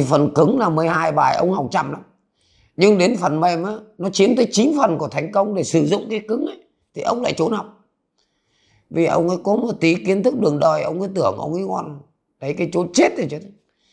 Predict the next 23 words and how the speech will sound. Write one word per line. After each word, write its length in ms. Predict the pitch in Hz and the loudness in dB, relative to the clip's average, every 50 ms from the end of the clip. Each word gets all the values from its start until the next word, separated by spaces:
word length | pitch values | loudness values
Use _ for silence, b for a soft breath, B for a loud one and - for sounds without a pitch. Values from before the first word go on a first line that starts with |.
| _ _ _ _ _ _ _ _ _ _ - | _ _ _ _ _ _ _ _ _ _ -4
Mà 200 | 175 175 175 165 | -2 0 2 2
anh 300 | 165 - - 185 170 160 | 0 0 0 0 0 0
Trọng, 220 | - - - - | 0 -2 -2 -2
anh 160 | - 214 226 | -4 -4 -2
bảo: 140 | 208 170 131 | 0 0 0
"Thế 180 | 123 196 202 190 | 0 -2 -2 0
thầy 160 | 190 175 160 156 | 2 2 4 4
giới 220 | 135 156 190 214 | 4 2 2 2
thiệu 240 | 247 269 233 - 160 | 2 2 0 0 -2
một 120 | 156 151 - | -4 -4 -2
tí 160 | - 170 185 220 | 0 0 0 0
đi." 120 | 226 202 180 - - | -2 -4 -6 -8 -10
Tôi 100 | 185 190 180 | -8 -4 -2
chưa 140 | 220 226 | 0 0
giới 140 | 202 226 247 | 2 2 2
thiệu 160 | 240 254 - - | 0 0 -2 -2
tí 100 | 214 113 | -4 -6
nào. 140 | - - - - _ _ _ _ _ _ _ _ _ _ _ _ _ _ _ _ - | -6 -8 -12 -16 _ _ _ _ _ _ _ _ _ _ _ _ _ _ _ _ -2
Đây 180 | - 143 165 151 | 2 2 4 4
là 100 | 143 143 | 4 2
tâm 240 | 147 - 175 180 | 0 0 -2 -2
sự 280 | 151 - 202 - - 139 143 | 0 0 -2 -2 -2 -4 -8
thôi. 100 | 156 | -8